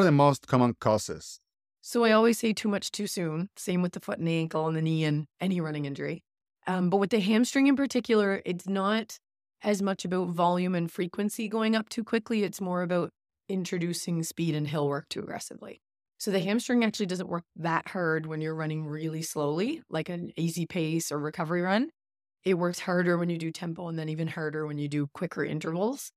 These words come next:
Speaker 2: So speed and then running uphill, the hamstrings activation increases big time.
Speaker 1: So in some way, this is what, this one is, like, the fastest one to know if you are going too much or too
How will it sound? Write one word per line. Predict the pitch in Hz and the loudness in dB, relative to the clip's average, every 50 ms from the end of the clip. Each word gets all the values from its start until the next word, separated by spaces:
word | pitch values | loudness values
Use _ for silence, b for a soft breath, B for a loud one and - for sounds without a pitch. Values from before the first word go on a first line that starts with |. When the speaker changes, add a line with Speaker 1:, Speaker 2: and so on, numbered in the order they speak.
| _ _ _ _ _ _ _ | _ _ _ _ _ _ _
Speaker 2:
So | - - 208 190 | -8 -6 -4 -4
speed | 170 - - - 226 220 214 214 214 214 214 | -4 -6 -2 2 4 6 8 8 8 6 4
and | 214 180 190 | 2 2 0
then | 190 185 185 | 2 2 2
running | 180 170 175 160 - | 2 0 0 -2 -2
uphill, | 170 165 - - 175 156 147 143 143 - _ - | -4 -4 -2 -2 0 0 0 0 -2 -4 _ -10
the | 175 160 | -8 -6
hamstrings | 139 165 156 151 - - 170 156 151 151 151 151 156 - - | -4 -6 -6 -6 -6 -6 -6 -4 -4 -4 -4 -4 -6 -8 -8
activation | 156 143 - - 170 156 156 147 - - 156 | -8 -8 -8 -8 -6 -4 -4 -4 -4 -4 -4
increases | 147 147 147 151 147 - - 165 156 | -4 -4 -4 -4 -6 -8 -8 -10 -10
big | - 151 151 - | -10 -12 -12 -10
time. | - - - - - - _ _ _ | -10 -12 -12 -12 -14 -18 _ _ _
Speaker 1:
So | - 147 | 4 4
in | 147 139 | 4 6
some | - 170 170 165 | 6 6 6 6
way, | 160 165 165 | 6 6 6
this | 156 160 147 - | 6 4 2 0
is | 151 143 | 0 2
what, | 139 143 135 - - | 4 4 4 2 0
this | 139 127 131 127 | -4 -4 -2 0
one | 127 135 131 127 | 0 0 0 0
is, | 127 120 117 120 | -2 -4 -4 -2
like, | 120 117 113 113 | -2 -2 -2 -4
the | 117 110 | -4 -6
fastest | - _ - 131 123 120 - - - - 123 110 - 117 | -6 _ 2 4 4 4 2 -2 -6 -6 -6 -4 -6 -4
one | 107 113 110 110 110 110 107 - _ - | -2 0 0 2 0 0 -2 -4 _ -6
to | - 113 110 107 107 104 101 95 95 95 92 90 85 - _ _ _ _ _ _ _ _ _ _ _ _ _ _ _ | -2 0 0 0 0 0 0 -2 -2 -4 -6 -8 -10 -14 _ _ _ _ _ _ _ _ _ _ _ _ _ _ _
know | 117 113 110 104 101 101 107 110 117 120 123 - - | -4 0 2 2 4 4 4 2 2 0 -2 -6 -8
if | 120 101 104 | -6 0 2
you | 110 | 2
are | 107 101 101 - - - | 2 2 0 -4 -4 -2
going | 113 107 104 104 - - | 0 0 0 0 -2 -2
too | - 113 110 107 107 107 - _ _ | 0 2 2 2 0 -2 -6 _ _
much | 117 107 104 104 107 - - | -2 0 2 2 0 0 0
or | 110 104 - _ | -2 -2 -2 _
too | - 107 101 98 98 98 98 95 98 95 - | 0 0 2 2 2 0 0 0 -2 -4 -8